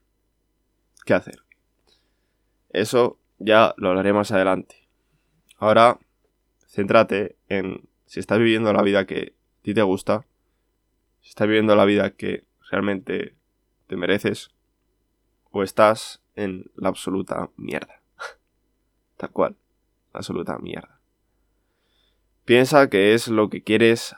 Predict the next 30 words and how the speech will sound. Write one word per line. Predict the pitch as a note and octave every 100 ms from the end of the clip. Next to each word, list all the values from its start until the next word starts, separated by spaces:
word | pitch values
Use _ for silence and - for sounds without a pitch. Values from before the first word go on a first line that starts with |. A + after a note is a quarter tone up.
| -
hacer. | - A2+ - - _ _ _ _
Piénsalo. | G2 A2 G#2+ A#2+ G2+ - _ _ _ _
Otra | G#2 A2 G2+
vez, | A2+ F#2
lo | F#2
repito, | F2+ - G2 -
lo | G2+
estoy | - G2+
diciendo | A#2 A2
mucho | G#2 G#2+ A2+ -
durante | G2 F#2 -
el | F#2+
episodio. | G2 G2+ F#2 - _ _ _ _ _ -
Pero | G2+ F#2
piensa | A2 A#2+ A2+
qué | A2+
es | G#2
lo | G2+
que | F#2
quieres | - G#2
hacer. | G2+ B2+ B2+ - _ _ _
No | G#2+ A2+
digas, | G2+ G2 F#2 F2+ G2 - - _ _
"Bah, | - E2 - _
como | - G2+
es | G#2+
la | A2+
vida | G#2+ G2+
que | F#2
tengo, | - G#2 G#2 G#2+ A2